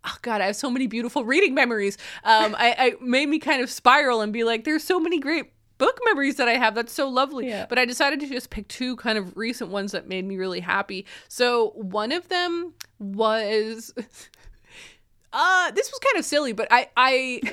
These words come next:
Speaker 2: <laughs>
Speaker 1: was in Paris. I had just had a really fun night out. I came back to my room where I was staying, and I was kind of missing my boyfriend, and so I literally just called him.
Speaker 2: Yeah.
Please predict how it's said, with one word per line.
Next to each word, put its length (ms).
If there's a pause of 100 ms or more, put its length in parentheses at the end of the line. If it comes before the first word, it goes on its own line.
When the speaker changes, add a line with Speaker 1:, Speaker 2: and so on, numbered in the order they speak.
Speaker 2:
<laughs> 60
Speaker 1:
was 340
in 160 (100)
Paris. 720 (440)
I 320
had 180
just 180
had 120
a 60
really 280
fun 380
night 260
out. 340 (320)
I 360
came 440
back 280
to 80
my 480
room 320
where 140
I 60
was 140
staying, 560 (480)
and 600 (100)
I 140
was 180
kind 240
of 60
missing 340
my 120
boyfriend, 520
and 160
so 360
I 500
literally 400
just 220
called 400
him. 200 (800)
Speaker 2:
Yeah. 240